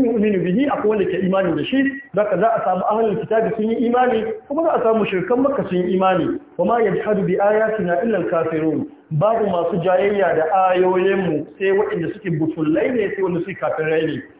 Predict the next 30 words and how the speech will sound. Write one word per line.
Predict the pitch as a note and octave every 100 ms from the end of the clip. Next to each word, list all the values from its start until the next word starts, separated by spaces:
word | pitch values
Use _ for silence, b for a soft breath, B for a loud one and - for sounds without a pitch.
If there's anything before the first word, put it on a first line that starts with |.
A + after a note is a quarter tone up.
| -
Amma | E3+ F#3
za | A3
ka | A3
samu | G3 F#3+ A3+ - - F3
masu | F3+ F#3
zuciyar | G3+ A3 G#3 G#3+ G#3+
fahimta, | F#3 F#3+ F#3+ F#3+ D3+ - - -
waɗanda | A3 A3 E3+
Allah | A3+ A3+ G#3
ya | G#3
kaddara | A3 E3+ G3+ G#3+
da | F#3+
rabo, | F3 E3 F3+ F#3+ F#3 - -
masu | F#3 F3+ A3+ B3
imani | A#3 B3 A#3+ G#3+
cikinsu, | - D4+ D#4+ C#4 E3+ - -
ko | A3 A3+
cikin | A3+ A#3+
ahlul | A#3 A#3 G3
kitabi | F3+ G#3 A3 F3+
suke, | F#3+ E3
ko | G#3
cikin | G#3+ A#3+ A#3+
mutanen | B3 A3 A#3+
Makka | D#4+ B3+
suke | A3+ -
za | G3 G3
su | F#3
yi | E3+
imani. | F3+ - E3